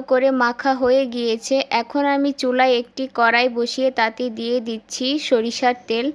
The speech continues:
সামান্য পরিমাণ সরিষার তেল দিয়ে দিলাম। তেলটা গরম হয়ে এসেছে, এখন আমি মাছগুলো দিয়ে দিলাম। এখন কিছুটা হালকা আমি মাছগুলোকে ভেজে নেব। মাছগুলোকে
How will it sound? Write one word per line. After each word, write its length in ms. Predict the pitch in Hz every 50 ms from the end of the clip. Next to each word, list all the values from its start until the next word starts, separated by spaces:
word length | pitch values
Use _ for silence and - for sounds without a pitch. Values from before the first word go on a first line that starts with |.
| - - - - - - _ _ -
সামান্য 340 | 277 247 247 254 262 277 285 294 285 -
পরিমাণ 340 | 277 254 269 269 269 277 285 285
সরিষার 400 | - 262 247 262 254 - 262 262 262 - -
তেল 140 | 254 262 262 262 247
দিয়ে 160 | 247 233 233 220 226
দিলাম। 260 | 233 233 233 240 254 285 294 - -
তেলটা 340 | - 269 277 277 269 277 277 277 247
গরম 260 | 240 233 233 254 269 285 277
হয়ে 160 | 285 277 269 262 262
এসেছে, 320 | - 269 262 254 - 302 285 254
এখন 200 | 226 226 - 254 254 240
আমি 120 | 240 254 254 254 247
মাছগুলো 520 | 233 226 226 226 220 220 220 247 240 233 247 247 214
দিয়ে 200 | 226 233 240 247 247 247 233
দিলাম। 280 | 240 240 240 240 262 330 - - - - - - - - - - - _ 247
এখন 200 | 247 247 - 294 294 285 285 -
কিছুটা 440 | 262 247 - - - 277 269 294 285 302 262
হালকা 340 | 269 254 226 233 233 - 277 269 254
আমি 140 | 247 240 254 269 262 247
মাছগুলোকে 580 | 240 226 220 226 220 240 240 240 240 240 254 247 226 240
ভেজে 300 | 247 226 220 226 240 240 240
নেব। 160 | 226 220 214 226 247 277 330 - _ _ - - _ _ _ _ _ _ _ _ _ _ _ _ _ _ _ _ _ _ _ _ _ _ _ _ - - - - - - _ _ _
মাছগুলোকে 840 | 247 254 262 262 277 285 269 277 285 320 311 311 330 294 - 320